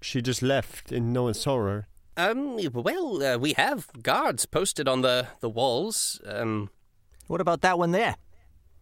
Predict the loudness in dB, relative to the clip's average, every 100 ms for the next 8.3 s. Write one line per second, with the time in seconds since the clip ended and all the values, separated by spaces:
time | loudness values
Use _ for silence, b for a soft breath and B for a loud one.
0 | -8 -6 -2 0 2 2 2 2 2 0
1 | 0 -2 -4 -10 -14 -20 _ -20 -20 -16
2 | -4 -4 -4 -6 -2 2 2 2 0 -4
3 | -8 _ -8 -2 -2 0 0 0 -4 -2
4 | 0 2 2 -2 -6 _ _ -14 -10 -6
5 | -4 -2 0 0 0 -2 -2 -4 -6 -6
6 | -12 -12 _ -10 -8 -4 -4 -2 -4 -6
7 | -6 -8 -2 0 0 -2 -2 -2 -2 -2
8 | -2 -4 -8